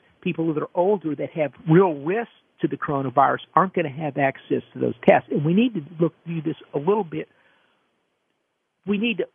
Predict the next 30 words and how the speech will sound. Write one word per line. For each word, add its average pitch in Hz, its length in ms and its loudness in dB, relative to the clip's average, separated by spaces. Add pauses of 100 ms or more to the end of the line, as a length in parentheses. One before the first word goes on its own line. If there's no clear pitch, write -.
(200)
understand 202 580 -4
we 170 120 -6
have 143 240 -2
limited 175 580 0
resources, 156 680 -4
and 156 120 -8
we 160 180 -10
have 196 220 0
to - 60 -16 (120)
allocate 175 640 2
those 147 240 0
resources 147 800 0 (340)
to 175 80 12
the 151 80 4
people 175 360 -4
that 151 120 -6
need 160 300 0
the 143 60 -4
resources, 147 720 -4
not 165 260 2
just 175 200 -2
the, 147 100 -6 (100)
uh, 180 140 0
you 185 140 0
know, 156 120 2
a 165 40 0
bunch 151 240 -2
of 156 120 -2
panic-stricken, 160 960 0 (460)
uh, 151 300 8